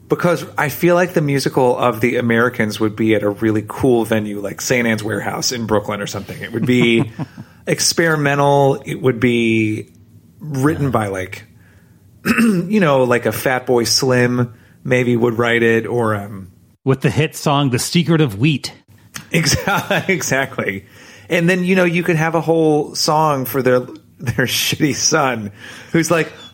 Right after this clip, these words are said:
Speaker 1: "What am I doing here? I suddenly got really good at math." Um, I am choosing to believe that both musicals are going to be good.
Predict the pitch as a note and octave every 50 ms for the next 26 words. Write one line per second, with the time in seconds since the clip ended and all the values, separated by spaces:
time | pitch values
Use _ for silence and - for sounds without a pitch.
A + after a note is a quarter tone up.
0 | - - - A3+ A3 A3 G3+ G#3 G3+ F#3+ E3+ D#3+ D#3+ E3 E3 - G3 G#3 G3+ F#3+
1 | F3+ F3+ F3 E3+ D3 B2 C#3 C#3+ C#3+ C#3 D3 D3 C3+ C#3+ D3+ - C3+ D#3 C#3 C3
2 | D3+ D3 C#3+ C#3+ C#3 - _ - - - - - C3+ - - D#3 D#3 - - -
3 | - - F3 D#3+ D3 D3+ D#3 E3 D#3+ E3 E3+ D#3 D#3+ F#3 F#3+ G#3 G#3 G3+ A#3 A#3
4 | A#3 A#3 A3+ F3+ D#3+ E3+ F3+ F3 F3+ F#3+ F3 E3 F#3 F3 - - - - - -
5 | - - - _ - - D3+ D#3+ D#3 D3+ D3 C#3+ C#3 D3 - - - F3+ F#3+ G#3
6 | A3 G#3+ G3 - - G3+ G3+ G3+ A3 G#3+ G3+ G3+ D#3+ E3 D3 C3 C3 B2 A#2+ A2+
7 | B2 A#2+ A2+ A2+ A#2+ A#2 A#2+ A#2+ - C3 A#2 G#2+ A2 A2 A2 G2+ G#2 G#2+ F#2+ A2
8 | G#2 G2+ G2 - A2+ G#2+ G2+ G2 G2 F#2 G2 G#2 G#2+ -